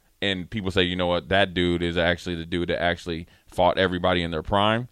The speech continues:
He wanted to fight everybody in their prime. He is quietly one of the best of all time." Versus saying, "Okay, well, I wanna fight D P, you know, not five years later when I know I can beat him,"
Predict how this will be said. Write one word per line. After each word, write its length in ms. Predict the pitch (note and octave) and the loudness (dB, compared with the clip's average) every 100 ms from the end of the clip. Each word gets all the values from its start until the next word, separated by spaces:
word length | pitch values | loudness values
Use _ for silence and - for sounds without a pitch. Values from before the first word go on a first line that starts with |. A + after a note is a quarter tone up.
| _ | _
He 120 | - F2+ | -6 -2
wanted 260 | F2+ G#2+ | 0 0
to 80 | G#2+ | 0
fight 240 | G#2+ G#2+ | 4 6
everybody 380 | G#2+ G#2+ G#2 G#2+ | 6 6 6 6
in 80 | G#2+ | 4
their 80 | G#2 | 2
prime. 400 | A2+ A2 A2 A2+ _ _ - | 2 2 2 -4 _ _ -6
He 320 | A2 G#2 G#2+ | 0 4 6
is 360 | G2 F#2 - - | 6 4 -2 -4
quietly 480 | A2 G2+ F2 F#2 | 4 6 6 2
one 240 | F2+ F2 F2 | 0 0 -2
of 60 | |
the 40 | F2 | 4
best 280 | F#2 F2+ F2+ | 4 4 -2
of 100 | E2 | 0
all 140 | E2 | -2
time." 320 | - C#2+ B1 - _ _ _ - | -4 -10 -12 -18 _ _ _ 0
Versus 340 | A#2 A2+ G#2 | 4 4 2
saying, 240 | F#2 F#2+ F2+ | 0 2 2
"Okay, 440 | F2+ F#2 F2 E2+ - - _ | 2 2 0 -2 -8 -20 _
well, 140 | - G2+ | 4 8
I 100 | A2 | 8
wanna 260 | C#3+ G2+ | 6 2
fight 320 | F2 G2 F2+ D#2+ _ _ _ _ _ _ | 4 4 4 2 _ _ _ _ _ _
D 180 | G2+ A2 | -2 0
P, 460 | F#2 A#2+ G2 E2+ - - - - | 2 4 4 2 -6 -10 -14 -6
you 160 | G2+ | 0
know, 320 | G2 F2 E2+ - - - - - | 2 2 0 -6 -20 -20 -20 0
not 300 | A#2 C3+ - | 4 4 2
five 380 | - A2+ C3 A2+ | 4 6 6 4
years 260 | A#2+ A2+ | 0 2
later 460 | G2+ A2 F2+ F2 F2 _ _ | 4 2 2 -2 -6 _ _
when 200 | - G#2 | 0 2
I 140 | G2 | 4
know 320 | G2+ G2+ G2 F#2 | 4 4 4 4
I 100 | G2 | 2
can 280 | G2+ F#2 | 0 -8
beat 260 | E2+ A2 G#2+ | -2 0 2
him," 220 | F2 E2 | 0 -4